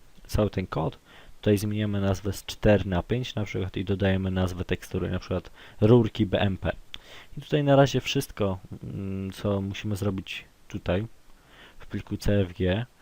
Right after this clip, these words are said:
ale nie zamykamy go, ponieważ jeszcze się te, te dane się nam jeszcze przydadzą, co tutaj już użyliśmy. Teraz przechodzimy do pliku teksturę, malowania, klikamy nowy, dokument tekstowy, załóżmy, że będzie wi-,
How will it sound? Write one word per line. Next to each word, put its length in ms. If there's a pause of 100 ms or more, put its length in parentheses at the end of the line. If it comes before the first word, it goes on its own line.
(300)
ale 360
nie 220
zamykamy 520
go, 200 (840)
ponieważ 300
jeszcze 200
się 140
te, 240
te 240
dane 280
się 120
nam 120
jeszcze 220
przydadzą, 520 (100)
co 140
tutaj 240
już 160
użyliśmy. 540 (640)
Teraz 260
przechodzimy 640
do 220
pliku 320
teksturę, 680 (1040)
malowania, 720 (840)
klikamy 440
nowy, 580 (920)
dokument 500
tekstowy, 600
załóżmy, 340
że 160
będzie 240
wi-, 260